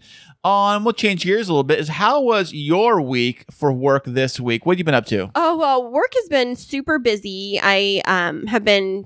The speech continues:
Speaker 2: gearing up with a couple of my big data projects that I lead, and I've been, mm, doing a lot of the revisions to my dissertation and getting caught up in homework, but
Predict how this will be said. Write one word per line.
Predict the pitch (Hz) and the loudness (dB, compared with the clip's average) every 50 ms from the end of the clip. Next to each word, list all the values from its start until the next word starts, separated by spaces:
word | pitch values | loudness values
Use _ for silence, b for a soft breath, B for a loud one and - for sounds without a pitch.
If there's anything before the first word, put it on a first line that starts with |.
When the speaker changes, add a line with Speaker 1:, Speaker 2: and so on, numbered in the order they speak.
| - 190 | -14 -8
Speaker 2:
gearing | 190 226 240 247 233 | 0 2 4 4 4
up | 233 226 - | 2 2 0
with | 233 226 233 | -2 -4 -4
a | |
couple | - - 226 208 - 214 | -2 -2 -4 -2 0 -2
of | 214 208 | -2 0
my | 220 196 | 0 -2
big | 190 - 208 196 190 185 - _ | 0 0 0 0 0 -4 -12 _
data | - 165 160 220 240 | -2 -2 0 0 -2
projects | - - 294 262 262 254 311 294 277 - - - | -4 0 2 2 2 2 2 0 0 -2 -4 -4
that | 262 262 | 0 2
I | 254 254 254 | 4 2 2
lead, | 247 240 254 254 254 254 262 269 269 277 - - | 0 -2 -4 -4 -4 -4 -4 -4 -4 -4 -4 -2
and | - 220 214 214 214 208 202 202 208 202 202 202 - - | -2 0 2 2 2 2 2 0 0 -4 -6 -10 -2 0
I've | 202 214 208 214 220 208 | 2 2 2 0 -2 -2
been, | - 226 226 214 214 214 214 208 202 202 - - _ _ _ - | -2 0 0 0 0 -2 -2 -2 -2 -4 -4 -6 _ _ _ -8
mm, | 214 214 208 202 190 196 | -8 -6 -6 -8 -10 -8
doing | - 262 269 269 | -6 -4 -2 -2
a | 247 | 0
lot | 233 233 233 247 | 2 2 0 0
of | 233 | 2
the | 226 214 | 0 2
revisions | 208 214 196 214 208 208 220 226 214 220 220 - | 2 2 2 2 0 0 0 -2 -2 -4 -4 -6
to | - | -4
my | 214 202 190 | -4 -4 -2
dissertation | 190 208 - - 202 202 - 226 208 202 - - 214 185 190 190 185 | -2 -4 -2 -2 -4 -4 -4 -6 -6 -6 -4 -2 -2 0 0 -2 -2
and | 170 170 175 185 | -2 -2 -4 0
getting | 196 214 202 202 | 0 0 0 0
caught | - - 190 185 | 0 0 0 0
up | 185 - 165 | 2 0 0
in | 170 | -2
homework, | 196 226 277 240 202 185 185 185 - - | 0 0 -2 0 0 -2 -2 -4 -6 -4
but | - 202 180 175 175 - | -2 0 0 0 -2 -6